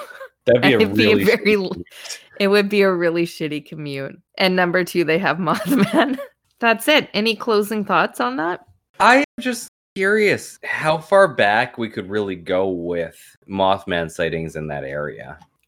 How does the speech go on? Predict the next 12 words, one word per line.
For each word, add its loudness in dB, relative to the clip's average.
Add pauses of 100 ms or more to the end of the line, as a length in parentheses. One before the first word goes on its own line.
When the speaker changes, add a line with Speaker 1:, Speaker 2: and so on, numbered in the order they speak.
Speaker 1:
In 2
this 2 (120)
area, 6
I 2
did 4 (100)
copy 2
and -2
paste. -2
There 4
was 4
a 6
little 4